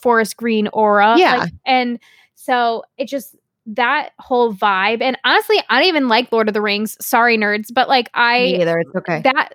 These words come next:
Speaker 1: that aesthetic is so perfect in my very
Speaker 2: Beautiful.
Speaker 1: cottage core. And I love it for all those TikTok kids, the cottage core.
Speaker 2: <laughs> Oh, me
Speaker 1: Um,
Speaker 2: too.
Speaker 1: um, so I don't know. I just think I, that's,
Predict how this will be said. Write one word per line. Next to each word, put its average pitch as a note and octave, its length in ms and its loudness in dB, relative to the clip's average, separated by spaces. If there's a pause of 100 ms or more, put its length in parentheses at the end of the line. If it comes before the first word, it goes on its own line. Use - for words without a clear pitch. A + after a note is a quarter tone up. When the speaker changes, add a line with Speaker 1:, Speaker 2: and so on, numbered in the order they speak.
Speaker 1:
that B3+ 180 0
aesthetic A#3+ 640 -2
is A#3 200 -4
so G#3+ 800 -4
perfect - 800 -10
in F#4+ 160 -4
my G4 300 -4
very - 20 -6
Speaker 2:
Beautiful. F3 600 2 (100)
Speaker 1:
cottage C#4+ 380 2
core. E4+ 300 4
And D4 120 2
I A#3+ 100 2
love A#3 220 0
it D#4 100 -4
for C4+ 100 2
all B3+ 60 2
those A#3+ 180 -6
TikTok A#3 420 -6
kids, B3+ 260 -6
the A#3 100 -6
cottage A3+ 380 -4
core. B3+ 280 -8 (200)
Speaker 2:
<laughs> - 220 -18
Oh, C4+ 200 2
me A#3+ 80 2
Speaker 1:
Um, A#3 80 0
Speaker 2:
too. F#4 240 2 (480)
Speaker 1:
um, E4 520 2
so D#4 600 0 (460)
I E4 160 2
don't F4 160 -2
know. D#4 280 0
I B3 120 0
just C4 200 -4
think C4 280 -6
I, B3+ 200 0 (220)
that's, C4+ 380 0